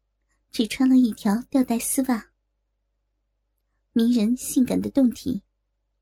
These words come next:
赤裸裸的完全展示在王副校长的眼前。虽然小嘴巴里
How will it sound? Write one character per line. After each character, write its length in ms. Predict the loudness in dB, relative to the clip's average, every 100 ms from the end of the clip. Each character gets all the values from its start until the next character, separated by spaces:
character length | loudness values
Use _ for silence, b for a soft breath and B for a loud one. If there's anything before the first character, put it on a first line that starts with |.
| _
赤 180 | -2 0
裸 160 | 2
裸 160 | 2 0 0
的 240 | -4 -4 B B -2
完 180 | 0
全 320 | 0 0 -2 -2
展 160 | -2 -2
示 220 | 0 -2
在 260 | 0 -2 0
王 120 | -2
副 140 | 0 -2
校 220 | 0 -2
长 180 | 0 0
的 60 |
眼 220 | 2 0 -2
前。 340 | -4 -2 -4 -8 _ _ _ _ _ _ _ _ _ _ _ _ _ _ _ _ _
虽 240 | -4 0
然 220 | 0 2 -2
小 240 | 0 -2
嘴 180 | 0 -2
巴 220 | 0 -2
里 240 | -2 -6